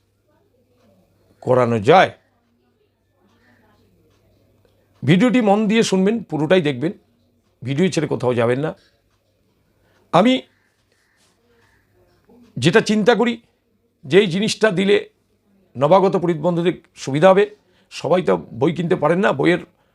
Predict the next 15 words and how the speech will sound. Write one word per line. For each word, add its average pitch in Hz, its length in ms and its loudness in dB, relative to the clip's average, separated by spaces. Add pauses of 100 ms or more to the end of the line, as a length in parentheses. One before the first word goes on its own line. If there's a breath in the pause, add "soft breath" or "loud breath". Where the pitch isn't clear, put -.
(380)
প্রচুর 185 340 2
দাম। 117 260 -2 (540)
একটা 143 180 0
ভালো 151 260 2
বই 185 200 2
কিনতে 170 300 -4
গেলে 185 200 2
চারশো, 180 380 -2
পাঁচশো, 175 480 -2 (240)
তিনশো, 170 300 0
সাড়ে 175 200 2
তিনশো, 165 420 -2 (960)
সাতশো, 190 420 0
আটশো, 175 340 2
ছশো, 170 460 -2